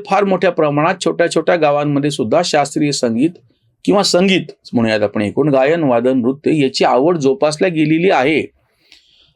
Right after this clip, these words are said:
आपल्याकडच्या शिल्पांमधून, मी महाराष्ट्रातलं उदाहरण तुम्हाला मी सांगतो, अगदी अजिंठा वेरूळ पासूनच तुम्हाला मी उदाहरण सांगतो. दोन हजार वर्षापासूनचे तर तुमच्याकडचे पुरावे आहेत. या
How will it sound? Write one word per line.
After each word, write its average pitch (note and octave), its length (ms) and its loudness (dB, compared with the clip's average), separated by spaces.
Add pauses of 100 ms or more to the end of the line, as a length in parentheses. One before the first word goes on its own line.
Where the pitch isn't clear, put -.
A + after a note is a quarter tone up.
आपल्याकडच्या G3 760 0
शिल्पांमधून, F3+ 720 0
मी F#3 100 0
महाराष्ट्रातलं F#3+ 640 0
उदाहरण F#3+ 420 0
तुम्हाला F3+ 260 0
मी F3+ 120 -2
सांगतो, F3+ 440 0
अगदी D#3 420 0
अजिंठा F3 480 0
वेरूळ E3+ 340 0
पासूनच F3 440 -2
तुम्हाला D#3 360 0
मी D#3 120 -2
उदाहरण C#3 300 0
सांगतो. A#2+ 260 -4
दोन F3+ 220 2
हजार C#3+ 400 0
वर्षापासूनचे D3+ 840 -2
तर D3 100 -4
तुमच्याकडचे D3+ 640 -4
पुरावे F3+ 440 0
आहेत. - 240 -6 (1000)
या D#3+ 200 2